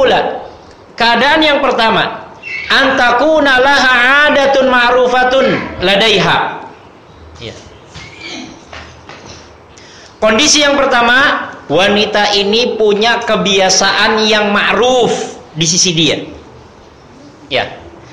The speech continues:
Jadi dia punya kebiasaan yang memang sudah tetap. Setiap tanggal dua sampai tanggal delapan misalnya dia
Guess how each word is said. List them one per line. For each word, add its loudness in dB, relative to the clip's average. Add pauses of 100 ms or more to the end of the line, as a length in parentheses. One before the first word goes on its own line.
(260)
Jadi -2
dia 0
punya -2
kebiasaan 0
yang 0
memang -2
sudah -2
tetap. -4 (440)
Setiap -2
tanggal 0
dua 2
sampai 0
tanggal 0
delapan 0
misalnya -2
dia -2